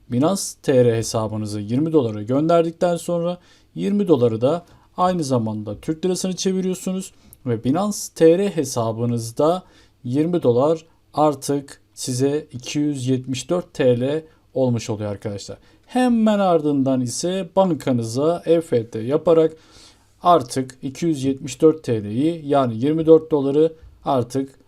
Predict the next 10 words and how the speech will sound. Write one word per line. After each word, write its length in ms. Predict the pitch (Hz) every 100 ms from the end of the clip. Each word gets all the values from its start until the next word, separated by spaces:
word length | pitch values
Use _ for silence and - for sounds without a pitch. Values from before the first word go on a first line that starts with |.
| _
alabilirsiniz 720 | 131 131 123 123 110 - 104
arkadaşlar. 640 | 101 101 - 101 101 - 98 - _ _
Hepinize 540 | - 240 240 190 160 170
sağlıklı 540 | - 143 147 170 180
günler 440 | 160 143 147 185 170
diliyorum. 460 | 123 110 104 135 - _ _
Kendinize 480 | - 135 160 196 196
çok 340 | 208 - 220 202
iyi 140 | 143
bakın. 480 | 117 - 120 156